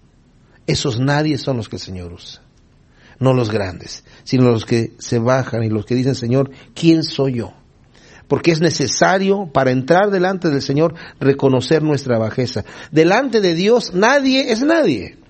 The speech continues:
Pero nuevamente, como dije yo, el Señor al humilde lo enaltece y al soberbio Él lo humilla. Notemos que el versículo cincuenta y seis dice que se quedó María con ella tres meses y después se volvió a su casa.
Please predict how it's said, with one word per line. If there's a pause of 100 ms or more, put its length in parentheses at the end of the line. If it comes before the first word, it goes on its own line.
(160)
Pero
nuevamente,
como
dije
yo,
el
Señor
al
humilde (240)
lo
enaltece (520)
y
al
soberbio (180)
Él
lo
humilla. (480)
Notemos
que
el
versículo
cincuenta
y
seis
dice
que
se
quedó
María
con
ella
tres
meses
y
después
se
volvió
a
su
casa.